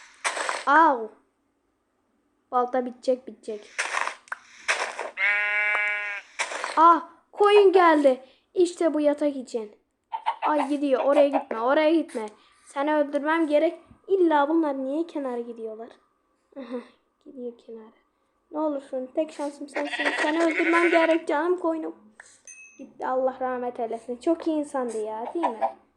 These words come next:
Çok iyi insandı. Neyse, Allah rahmet eylesin. Gitti adam.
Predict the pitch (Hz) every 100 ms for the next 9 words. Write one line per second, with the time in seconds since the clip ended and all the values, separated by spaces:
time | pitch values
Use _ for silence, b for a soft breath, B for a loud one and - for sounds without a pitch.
0 | _ _ _ _ _ 339 339 311 285 262
1 | 247 226 226 233 - 415 427 370 302 320
2 | 339 302 311 320 311 294 233 233 - 269
3 | 320 330 - 240 226